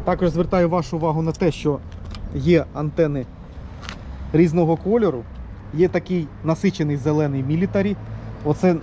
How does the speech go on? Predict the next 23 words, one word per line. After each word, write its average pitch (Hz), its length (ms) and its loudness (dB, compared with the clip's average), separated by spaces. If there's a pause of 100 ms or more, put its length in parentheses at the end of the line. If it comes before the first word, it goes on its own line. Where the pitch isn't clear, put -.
(120)
е, 151 260 0 (220)
до 165 80 4
речі, 143 760 -2 (1800)
в 160 40 2
новому 165 440 2
кольорі, 139 380 -2 (560)
в 156 60 0
оливі, 156 380 0 (300)
з'явились 156 380 -2
такі 185 240 -4
антени. 175 400 0 (100)
І 175 80 -2
є 208 320 0
антени 180 480 -2 (460)
чорного 127 580 -2
кольору. 113 320 -8 (340)
Ну, 277 120 2
є 226 200 4 (180)
класичний, 151 640 -4 (500)
е, 120 40 -4
сірий 123 340 -4 (380)
або 117 200 -4
білий 117 320 -2